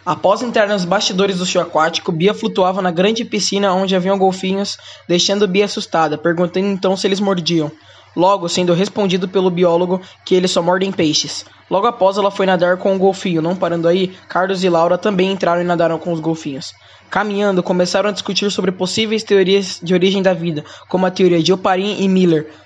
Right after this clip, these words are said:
falando também sobre a biogênese e abiogênese. Também sobre um cientista que provou que a origem espontânea era mentira. Discutindo sobre a evolução da vida, sobre Darwin e macroevolução, fez com que Carlos ache uma prova de animal que sofreu evolução, referindo-se aos golfinhos,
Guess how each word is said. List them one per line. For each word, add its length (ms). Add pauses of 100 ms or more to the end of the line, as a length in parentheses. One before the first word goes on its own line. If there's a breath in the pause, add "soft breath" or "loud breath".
falando 360
também 320
sobre 300
a 60
biogênese 680
e 80
abiogênese. 720 (380 soft breath)
Também 380
sobre 220
um 40
cientista 420
que 120
provou 320
que 100
a 60
origem 260
espontânea 440
era 120
mentira. 460 (540 loud breath)
Discutindo 560
sobre 280
a 20
evolução 380
da 100
vida, 320 (140 loud breath)
sobre 280
Darwin 440
e 80
macroevolução, 840 (240 loud breath)
fez 240
com 100
que 140
Carlos 340
ache 220
uma 100
prova 300
de 260
animal 600 (260 loud breath)
que 80
sofreu 320
evolução, 480
referindo-se 600
aos 160
golfinhos, 500